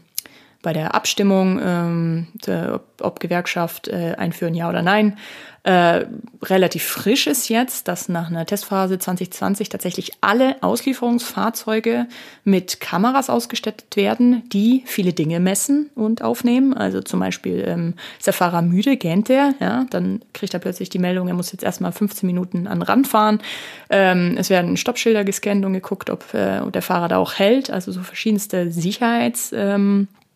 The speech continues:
ja, Überprüfungen, ähm, Vergehen werden registriert und es kann natürlich zu Sanktionen dann führen. Ähm, Amazon sagt, ist doch super geil,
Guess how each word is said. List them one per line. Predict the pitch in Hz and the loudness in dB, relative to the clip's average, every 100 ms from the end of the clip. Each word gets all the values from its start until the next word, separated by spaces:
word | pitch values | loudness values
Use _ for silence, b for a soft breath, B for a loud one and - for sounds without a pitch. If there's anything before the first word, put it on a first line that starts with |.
| _ _ _ | _ _ _
ja, | 196 165 165 B B B | -4 -4 -6 B B B
Überprüfungen, | - 185 - 208 254 247 233 226 220 B B B B B - | -2 -2 2 2 2 2 4 4 4 B B B B B -2
ähm, | 180 175 170 170 170 165 160 | 2 4 6 6 4 0 -2
Vergehen | 165 156 226 254 | -2 2 4 6
werden | 214 202 | 4 0
registriert | 202 202 - - 190 190 185 190 | -2 -4 -8 -4 0 0 0 -4
und | |
es | 175 | -8
kann | - 180 | -4 -6
natürlich | 170 175 | -4 -8
zu | - | -8
Sanktionen | 175 160 - - 175 233 | -6 -6 -6 -4 2 4
dann | 240 | 4
führen. | 226 - 214 214 208 - | 2 -2 0 0 0 -2
Ähm, | 190 190 185 180 | -2 0 0 -2
Amazon | 170 202 233 202 | 0 2 2 0
sagt, | 196 180 - | 0 -4 -6
ist | - | -8
doch | 175 | -8
super | - 165 170 165 | -6 -10 -12 -14
geil, | - 160 208 285 | -8 0 4 4